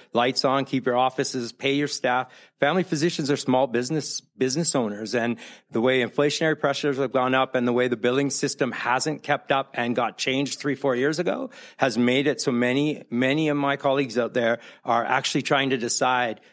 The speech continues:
do they keep doing comprehensive care and re-sign that lease and still keep doing the care that I know the Premier and the Minister want our, our primary care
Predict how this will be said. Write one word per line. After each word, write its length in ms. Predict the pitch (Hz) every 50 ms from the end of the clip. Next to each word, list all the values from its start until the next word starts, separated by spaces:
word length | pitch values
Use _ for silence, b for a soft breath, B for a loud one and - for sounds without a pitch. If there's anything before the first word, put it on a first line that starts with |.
| b b
do 80 | - 113
they 120 | 110 117
keep 300 | 113 - - 143 156 151
doing 260 | - 143 143 143 131 123
comprehensive 640 | - 127 127 127 - 143 139 139 - 139 117 -
care 380 | - 123 110 113 123 139 - B B B B B B
and 300 | - 120 113 110 110 113
re-sign 540 | 110 123 147 147 - - 151 131 139 135 139
that 220 | 135 135 - -
lease 520 | 110 110 127 170 175 - - - - - - -
and 240 | 123 127 120 113
still 300 | - - - 139 131 127
keep 260 | 131 - - 151 135 -
doing 240 | 135 135 131 135
the 80 | 127 120
care 260 | 123 - 135 131 127
that 180 | 117 127 120 117
I 100 | 117 113
know 240 | 113 117 120 123 127
the 100 | 123 120
Premier 360 | - - 127 120 127 123 127
and 120 | 127 127
the 40 | 120
Minister 420 | 113 120 120 127 123 - - 127
want 420 | 120 113 107 113 113 117 127 131 - B B B B B B -
our, 300 | 113 117 117 117 120 -
our 300 | - 120 117 117 120 117
primary 460 | - - 131 123 120 123 123 120 117
care 360 | - - 123 117 120 123